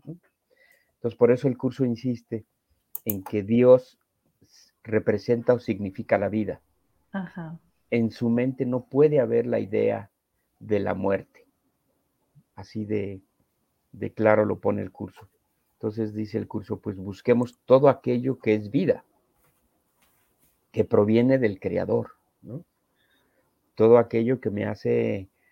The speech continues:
Speaker 1: eh, sentir agradecimiento, generosidad,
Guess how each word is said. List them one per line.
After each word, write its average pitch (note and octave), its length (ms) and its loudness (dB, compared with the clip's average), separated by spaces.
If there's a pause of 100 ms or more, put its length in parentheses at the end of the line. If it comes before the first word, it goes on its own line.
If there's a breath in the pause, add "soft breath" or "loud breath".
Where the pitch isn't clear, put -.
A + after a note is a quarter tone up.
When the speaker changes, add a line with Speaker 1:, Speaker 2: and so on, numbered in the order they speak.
(360)
Speaker 1:
eh, F#2+ 560 -8 (640)
sentir G#2+ 460 -6
agradecimiento, G#2+ 1400 0
generosidad, G#2 1200 -2